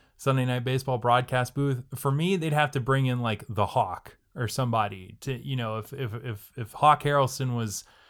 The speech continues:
calling games alongside the play-by-play guy from Milwaukee, who I really like, Anderson, I think Ryan Anderson is his name, that would, I would tune in more to hear that. But I just,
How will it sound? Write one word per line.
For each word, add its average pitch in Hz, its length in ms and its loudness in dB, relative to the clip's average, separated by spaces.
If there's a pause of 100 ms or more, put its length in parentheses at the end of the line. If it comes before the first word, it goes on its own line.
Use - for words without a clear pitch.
(160)
calling 139 380 2
games 127 460 0
alongside 120 840 0
the 113 300 -4
play-by-play 123 540 -2
guy 117 200 2
from 113 180 -6
Milwaukee, 110 500 0
who 104 100 -2
I 107 60 0
really 104 280 0
like, 101 240 -4
Anderson, 120 600 -2
I 117 60 -2
think 120 260 -6
Ryan 117 300 -2
Anderson 120 460 -2
is 110 80 -2
his 113 140 -4
name, 123 240 -2 (540)
that 151 260 4
would, 160 300 2
I 151 140 8
would 170 180 4
tune 165 260 2
in 147 140 2
more 131 220 4
to 117 80 2
hear 131 220 0
that. 120 220 -4
But 135 140 4
I 135 100 2
just, 143 320 -2